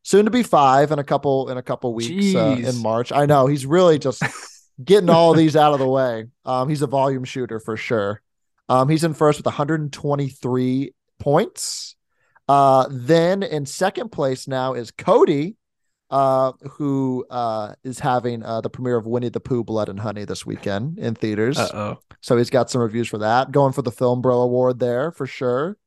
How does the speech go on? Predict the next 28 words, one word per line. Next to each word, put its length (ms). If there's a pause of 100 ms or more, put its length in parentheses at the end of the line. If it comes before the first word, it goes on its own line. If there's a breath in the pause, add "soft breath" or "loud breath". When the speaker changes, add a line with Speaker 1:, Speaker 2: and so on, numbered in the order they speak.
(240)
Speaker 2:
Is 180
not 200
Speaker 1:
Uh, 20
Speaker 2:
looking 240
good. 340 (360)
Speaker 1:
Well, 260
he 240
is 180
currently 380
the 120
leader 340
in 100
Film 340
Bro, 480 (240)
the 160
Film 240
Bro 220
Award 500 (100)
at 140
the, 200
at 100
the 80
moment. 400 (320)
And 120
actually 640
in 140
second 400
place 640